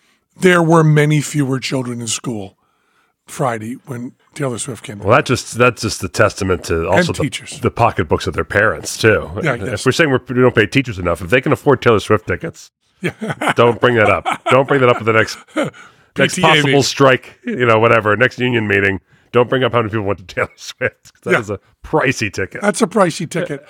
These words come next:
Speaker 2: <laughs>
Speaker 1: And, uh, me being, uh, an, an indulgent asshole rich
Speaker 2: Yeah.
Speaker 1: parent, I asked my children if they wanted to go.
Speaker 2: <laughs> Okay.
Speaker 1: Nah.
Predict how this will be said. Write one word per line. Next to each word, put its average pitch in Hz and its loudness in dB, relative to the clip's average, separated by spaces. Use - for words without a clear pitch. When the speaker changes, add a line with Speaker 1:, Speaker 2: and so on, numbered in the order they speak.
Speaker 2:
<laughs> - -4
Speaker 1:
And, 202 2
uh, 190 2
me 208 2
being, 156 -2
uh, 151 -2
an, 160 -6
an 156 -6
indulgent 147 0
asshole 139 -6
rich 135 -4
Speaker 2:
Yeah. 95 2
Speaker 1:
parent, 135 -4
I 165 2
asked 151 0
my 139 -4
children 139 -8
if - -14
they 135 -4
wanted 127 -6
to 127 -10
go. 110 -10
Speaker 2:
<laughs> 165 2
Okay. 120 -2
Speaker 1:
Nah. 120 -10